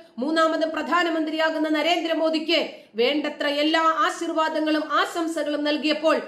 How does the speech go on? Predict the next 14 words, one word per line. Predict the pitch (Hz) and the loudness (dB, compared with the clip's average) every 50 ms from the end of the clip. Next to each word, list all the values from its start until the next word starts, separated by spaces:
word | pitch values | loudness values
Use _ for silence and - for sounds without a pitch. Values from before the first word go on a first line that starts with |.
| - - - - | -12 -16 -6 -2
പാകിസ്ഥാന്റെ | 254 254 254 277 294 - - 277 269 262 262 | -2 -2 0 -2 -8 -8 -6 -8 -6 -6 -8
ഭാഗത്തു | 220 220 262 262 254 269 - 254 | -6 -4 -4 -4 -4 -6 -8 -8
നിന്ന് | 254 254 247 247 | -8 -6 -6 -6
അതുണ്ടായില്ല. | 240 254 247 262 269 285 285 285 277 269 269 240 - - - - - _ | -6 -6 -4 0 0 2 2 0 0 0 0 0 0 -4 -14 -20 -18 _
നരേന്ദ്രമോദി | - 214 220 277 311 302 302 320 311 311 311 311 320 | -6 -2 0 0 0 0 0 0 -2 -2 -2 -2 -2
അവരെ | 311 311 302 330 330 330 311 320 320 - - - - _ _ | 0 0 0 2 2 2 2 0 -2 -6 -12 -16 -20 _ _
സത്യപ്രതിജ്ഞയ്ക്ക് | - 285 285 285 370 - 339 339 339 339 339 320 330 330 | -4 -4 -2 -2 -4 -4 -2 -2 -2 -2 -2 -4 -4 -4
വിളിക്കാതിരുന്നപ്പോൾ | 320 320 330 349 349 349 349 339 330 339 330 330 330 339 349 359 339 - 226 - - - 220 | -4 -2 -2 -2 -2 0 0 0 0 0 0 0 0 2 2 2 2 2 0 -6 -8 -8 -6
അവർക്കും | 233 240 285 - - 285 269 269 | -4 -4 -4 -4 -4 -6 -4 -2
ബോധം | 262 269 285 285 269 277 269 | 0 0 0 0 -2 -4 -6
വന്നു. | 277 262 254 247 254 | -4 -4 -2 -2 -2
അങ്ങനെ | 254 262 262 262 | -2 -2 -4 -4
ഇന്ന് | 262 262 262 285 285 | -4 -4 -4 -2 0
രാവിലെ | 294 294 294 311 311 320 330 330 - | 0 0 0 2 0 0 0 0 -6